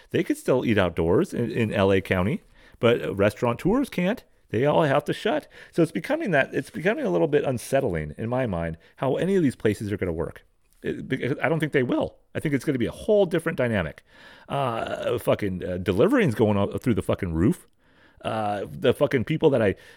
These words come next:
uh, every day this week that I've been driving around, it's busy. It's busy as shit.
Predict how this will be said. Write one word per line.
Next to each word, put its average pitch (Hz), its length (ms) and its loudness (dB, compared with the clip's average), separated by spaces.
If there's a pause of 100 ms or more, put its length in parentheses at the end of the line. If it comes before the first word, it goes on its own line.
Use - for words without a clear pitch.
uh, 156 340 0 (200)
every 151 240 4
day 139 300 2
this 139 180 2
week 160 240 0
that 120 100 2
I've 110 80 2
been 110 100 -2
driving 123 280 2
around, 135 300 0
it's 104 100 0
busy. 381 720 0 (240)
It's 170 160 2
busy 294 500 4
as 294 120 0
shit. 330 460 -2